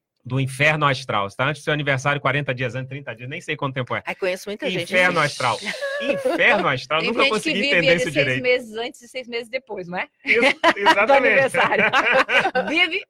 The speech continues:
Speaker 3: no inferno astral.
Speaker 1: Legal. É, então, ou seja, é uma forma de ver o mundo.
Speaker 3: É.
Speaker 1: A sua forma tá ruim, então mude a lente dos seus óculos.
Speaker 2: A questão é essa, é a lente, né? É, é aquela pessoa que se acha o rei Midas ao contrário, né? Põe a mão e tudo estraga, é como se tivesse uma nuvem, né?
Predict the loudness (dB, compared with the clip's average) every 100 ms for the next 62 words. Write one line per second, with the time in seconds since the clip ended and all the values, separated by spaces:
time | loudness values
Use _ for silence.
0 | _ -14 -10 -8 -8 -6 -6 -8 -14 _
1 | _ _ -20 -18 -10 -8 -2 -2 0 0
2 | 0 0 2 2 0 2 2 4 0 0
3 | -2 -2 -12 -16 -20 _ -10 -10 -6 -8
4 | -4 0 0 2 0 2 0 -2 -2 -2
5 | -8 -10 -14 _ _ _ _ -16 -8 -6
6 | -4 -4 -2 -2 -4 -8 -14 -12 -8 -4
7 | -6 -6 _ _ _ -20 -18 -16 -12 -8
8 | -8 -6 -4 0 0 -2 -6 -8 -10 -10
9 | -10 -12 -16 -4 0 2 4 2 2 0
10 | -2 -2 -2 -6 -6 -6 -6 -6 -8 -8
11 | -10 -12 -2 -2 -2 -2 -2 0 0 -2
12 | -2 -6 -6 -4 -4 -2 -4 -2 0 2
13 | 0 -2 0 2 4 4 2 2 2 0
14 | -2 -6 -6 -2 2 2 2 0 -2 -12
15 | 0 2 2 2 2 4 6 6 4 2
16 | 0 2 0